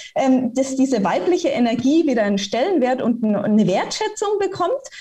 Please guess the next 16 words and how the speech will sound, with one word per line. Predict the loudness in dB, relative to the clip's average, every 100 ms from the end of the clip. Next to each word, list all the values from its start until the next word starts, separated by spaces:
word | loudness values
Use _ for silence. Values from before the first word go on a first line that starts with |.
| -18 -14 -2
und | 0
andererseits | 2 2 2 0 0
das | -2
Strukturelle, | -2 -2 0 2 2 2 4
dass | 2 2
er | 0 2
Raum | 0 0
bekommt, | -2 0 0 -2 -2
dass, | -4 -4 -6
dass, | -4 -2 -2 -4 -4
dass, | -4 -4 -8
dass | -4 -4 -2
es | 0
überhaupt | 2 2 6
möglich | 6 6 4 2 2 0
ist, | 0 0 -2 -10